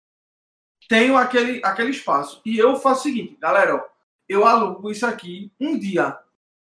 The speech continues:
É um dia seu. Não um dia, mas, tipo assim, de dez horas da manhã até seis horas da noite, o quiosque é,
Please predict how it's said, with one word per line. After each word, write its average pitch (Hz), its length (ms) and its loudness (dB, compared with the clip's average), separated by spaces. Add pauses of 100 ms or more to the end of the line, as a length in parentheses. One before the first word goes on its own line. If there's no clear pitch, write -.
(160)
É 214 120 4
um 277 180 0
dia 262 200 2
seu. 160 460 -4
Não 311 200 0
um 247 80 0
dia, 175 340 -6
mas, 190 180 -2
tipo - 140 -10
assim, 165 360 -10 (680)
de 202 960 -4 (240)
dez 233 320 2
horas 254 220 4
da 254 140 2
manhã 226 680 -2 (300)
até 196 560 2
seis 226 440 -2
horas 226 220 0
da 226 140 -2
noite, 180 500 -4 (880)
o 208 100 -8
quiosque 214 480 2
é, 196 380 2